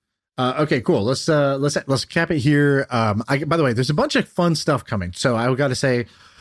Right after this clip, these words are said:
um, I wanna do the studio tour and breakdown of how we did this, like, studio change and what, you know, what we learned from it, what it cost, all that good stuff. Um, I wanna do a plan for next year.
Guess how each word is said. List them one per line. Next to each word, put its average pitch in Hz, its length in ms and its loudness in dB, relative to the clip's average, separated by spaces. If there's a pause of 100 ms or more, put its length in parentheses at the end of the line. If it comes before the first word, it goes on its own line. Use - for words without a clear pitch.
(160)
um, 110 460 0
I 135 60 2
wanna 160 280 2
do 170 160 2
the 143 220 2
studio 165 460 0
tour 147 360 0
and 127 180 -2
breakdown 120 460 0
of 117 200 -2
how 117 180 -2
we 120 140 -2
did 110 180 -2
this, - 280 -4 (220)
like, 113 340 -2
studio 127 320 2
change 135 360 0
and 107 160 0
what, 113 240 -2
you 123 100 2
know, 101 300 0 (160)
what 113 140 2
we 113 80 0
learned 107 200 2
from 110 140 0
it, 107 100 0
what 110 120 0
it 104 80 -2
cost, 107 500 0
all 107 140 0
that 107 100 -4
good 107 140 -8
stuff. 131 280 -2 (580)
Um, 107 500 0 (580)
I 131 60 2
wanna 156 240 4
do 151 420 4
a 113 60 -4
plan 139 440 0
for 131 140 -2
next 123 300 -4
year. 147 280 2